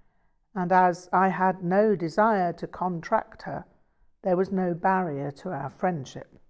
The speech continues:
Rebecca and Merrill had names less intimidating, but equally as impressive. Rebecca Albemarle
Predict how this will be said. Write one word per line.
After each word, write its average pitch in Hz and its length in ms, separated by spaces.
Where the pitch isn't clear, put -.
Rebecca 220 800
and 175 340
Merrill 170 640
had 185 240
names 190 560
less 202 360
intimidating, 175 960
but - 180
equally 165 760
as 147 200
impressive. 156 640
Rebecca 214 720
Albemarle 165 1000